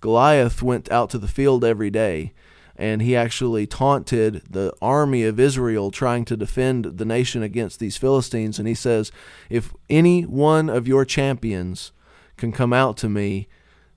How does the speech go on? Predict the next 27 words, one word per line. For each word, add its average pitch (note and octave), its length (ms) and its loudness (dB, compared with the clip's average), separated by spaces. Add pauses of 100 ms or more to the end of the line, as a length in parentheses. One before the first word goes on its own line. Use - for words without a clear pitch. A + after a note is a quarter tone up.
(160)
uh, G#2 380 0 (140)
you A#2 140 -2
know, G2+ 300 -2 (220)
let B2+ 260 2
it G#2 140 -2
be A#2 100 -2
done. A2+ 340 2
I'm G#2+ 240 0
willing A#2+ 360 2
to - 100 -8
stand A#2+ 400 -2
up A2+ 200 0
to - 120 -4
any B2 200 0
one A#2 260 0
of G2 100 -4
you, G2 240 -4 (540)
and G#2 120 -6
I'll G#2+ 120 -4
have A2+ 260 0
his F#2 180 -6
head, G#2 380 -2 (400)
and G#2+ 160 -4
it'll A2 220 0
be A2+ 120 -2
my A2 280 0
God A2 520 0